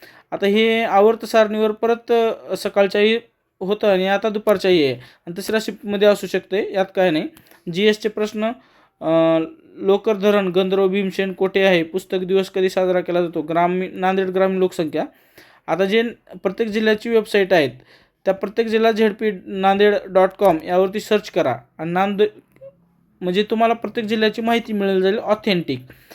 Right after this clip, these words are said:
आणि त्यावर त्यांनी एक एक प्रश्न घेतलेला आहे. त्यानंतर किनवट तालुका उपविभाग असं काहीतरी प्रश्न आहे.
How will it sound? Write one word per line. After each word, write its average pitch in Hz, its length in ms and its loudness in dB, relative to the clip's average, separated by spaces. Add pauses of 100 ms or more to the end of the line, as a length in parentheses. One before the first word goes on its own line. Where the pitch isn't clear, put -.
(140)
आणि 165 140 -6
त्यावर 214 240 6
त्यांनी 220 240 -2
एक 226 160 -2
एक 202 140 -8
प्रश्न 202 320 -8
घेतलेला 202 440 2
आहे. 131 220 -4 (920)
त्यानंतर 220 480 2 (420)
किनवट 220 380 -2
तालुका 214 280 0
उपविभाग 190 500 2 (480)
असं 185 140 -8
काहीतरी 190 240 -2
प्रश्न 190 300 -6
आहे. 185 120 0